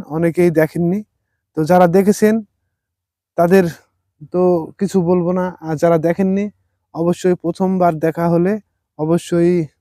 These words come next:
লাই-, আহ, ভিডিওটা সাবস্ক্রাইব করে দিবেন, এবং এরকম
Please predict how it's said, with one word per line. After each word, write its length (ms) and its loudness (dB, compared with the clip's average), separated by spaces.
লাই-, 420 0
আহ, 460 2
ভিডিওটা 500 0
সাবস্ক্রাইব 420 -2
করে 160 0
দিবেন, 280 -2
এবং 260 -2
এরকম 380 0